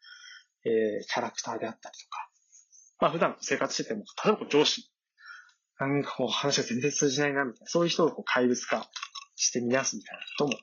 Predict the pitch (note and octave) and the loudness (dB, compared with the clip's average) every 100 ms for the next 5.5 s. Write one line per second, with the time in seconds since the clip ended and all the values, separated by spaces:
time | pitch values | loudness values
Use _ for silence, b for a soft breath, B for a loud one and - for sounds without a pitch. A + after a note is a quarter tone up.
0 | - D#3 D#3+ A#2+ G2 - - - - A#2 | 0 4 4 2 -8 -14 -10 -6 -4 -4
1 | - - - F3+ F3 - _ B B B | -4 -6 2 4 4 2 _ B B B
2 | B B - _ _ _ _ G#3 - A2 | B B -16 _ _ _ _ 2 4 2
3 | - A#2 D#3 D#3 G#2+ A#2+ C3+ - - D3 | 0 2 2 2 0 0 -2 -4 -2 2
4 | C#3+ C3+ - E3 E3 F3+ C#3 - A2 C#3+ | 2 2 2 4 2 2 0 -2 -2 0
5 | C3 B2+ B2 C#3 | 2 2 2 2